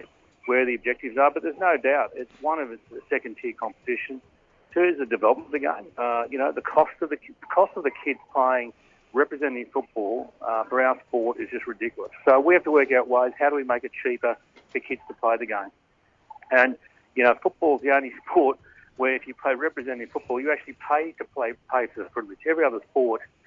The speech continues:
it's a privilege to play representative football. In our sport, it's, you have to pay. And, and I think there's something wrong. Um, so they're probably the two. Um, obviously there's, you know, it, it is about, um, working, uh,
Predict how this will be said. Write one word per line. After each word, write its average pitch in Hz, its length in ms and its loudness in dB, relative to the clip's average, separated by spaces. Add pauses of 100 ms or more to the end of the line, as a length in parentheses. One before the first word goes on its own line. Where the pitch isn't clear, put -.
(420)
it's - 160 -6
a 113 40 -2
privilege 165 380 2
to - 80 -16
play 120 180 4
representative 107 380 -2
football. 123 260 -2
In 117 60 -2
our 147 320 4
sport, 110 380 -2
it's, 127 160 -6 (240)
you 120 80 -2
have - 100 -6
to - 80 -4
pay. 156 420 -2
And, 131 160 -4
and 156 240 2
I 151 60 8
think 196 260 -2 (280)
there's - 160 -8
something 151 260 0
wrong. 117 380 0 (500)
Um, 139 260 4 (380)
so 170 100 -2
they're 226 140 0
probably 185 240 -6
the - 140 -14
two. 185 240 -6
Um, 180 80 -8 (240)
obviously - 180 -10
there's, 151 320 -6
you 143 80 -10
know, 135 220 -2
it, 143 320 -8
it - 20 -4
is 151 260 -6
about, 135 320 2 (220)
um, 120 420 -2 (540)
working, 135 560 -4 (140)
uh, 117 280 0